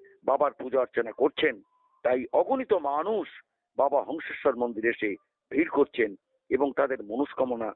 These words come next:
বাবার নিকট জানতেই, জানালেই বাবা কিন্তু সেই মনস্কামনা পূর্ণ করছেন। এই হলো বাবা হংসেশ্বরের এক অলৌকিক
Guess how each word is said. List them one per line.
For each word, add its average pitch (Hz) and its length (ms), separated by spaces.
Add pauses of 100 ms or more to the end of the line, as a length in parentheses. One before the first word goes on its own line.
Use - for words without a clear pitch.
(320)
বাবার 139 320
নিকট 131 280
জানতেই, 123 420 (420)
জানালেই 165 480 (320)
বাবা 117 220
কিন্তু 117 320 (360)
সেই 151 160
মনস্কামনা 113 640
পূর্ণ 117 240
করছেন। 95 380 (460)
এই 220 200
হলো 208 180
বাবা 165 220 (100)
হংসেশ্বরের 135 600 (260)
এক 139 160 (200)
অলৌকিক 175 400